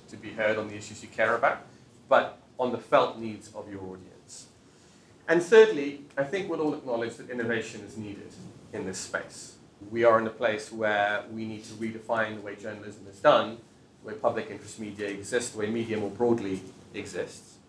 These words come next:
And so I'm not saying that every application should have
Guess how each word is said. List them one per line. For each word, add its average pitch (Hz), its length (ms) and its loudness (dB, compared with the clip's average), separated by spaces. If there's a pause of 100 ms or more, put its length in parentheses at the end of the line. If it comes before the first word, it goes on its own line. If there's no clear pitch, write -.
(160)
And 131 120 2
so 143 400 8 (380)
I'm 143 100 8
not 160 140 8
saying 147 320 2
that 135 140 -4
every 143 500 0
application 123 720 -4
should - 180 -10
have 110 420 4